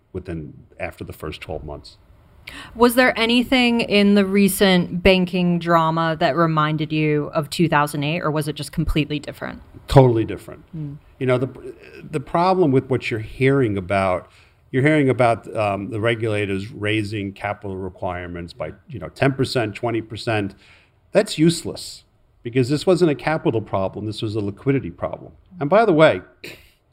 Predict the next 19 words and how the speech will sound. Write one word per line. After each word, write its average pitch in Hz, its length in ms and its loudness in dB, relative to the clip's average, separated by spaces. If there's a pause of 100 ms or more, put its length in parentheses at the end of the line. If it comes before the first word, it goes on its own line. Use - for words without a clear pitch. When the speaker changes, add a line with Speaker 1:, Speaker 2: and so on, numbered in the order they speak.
(760)
Speaker 1:
no 151 120 -4
matter 170 240 0
how 165 160 0
much 175 240 -2
liquidity 135 520 0
you 117 160 -2
might 113 260 -4
have, 117 520 -6 (1120)
you 127 140 4
don't 156 160 6
have 135 140 6
enough 117 260 -2
if 104 100 -6
there's 98 220 -6
a 98 40 -6
run 95 200 -2
on 90 120 -6
the 85 60 -10
bank. 80 420 -10